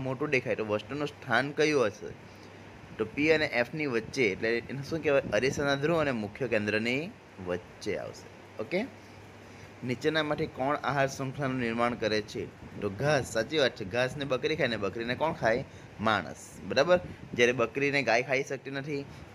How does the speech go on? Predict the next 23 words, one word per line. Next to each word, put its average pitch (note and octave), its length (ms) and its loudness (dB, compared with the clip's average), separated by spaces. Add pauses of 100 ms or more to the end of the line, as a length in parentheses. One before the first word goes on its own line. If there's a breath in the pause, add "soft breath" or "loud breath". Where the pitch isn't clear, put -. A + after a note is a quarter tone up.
ઘાસને C3+ 380 2
સાપ A2+ 340 0
ખાતો A2 240 0
નથી C3+ 380 -2 (400 loud breath)
અને A2 140 -2
સાપને A#2+ 340 2
બકરી B2+ 260 2
ખાતી B2+ 200 0
નથી, C3 400 -4 (540 loud breath)
ઘાસ, C3+ 340 4 (260)
ઘઉં, C#3 380 4 (480)
કેરી C3 400 4 (100)
એ A2+ 60 -2
પણ B2+ 180 2
નથી C#3 200 0
આવતું, B2 180 2
એટલે A2 120 0
કયું C3 240 2
આવશે? C#3+ 420 0
આપણું G#2+ 360 -6
વિધાન G#2+ 360 -2 (160)
આ F#2+ 40 -2
આવશે. D2+ 340 -6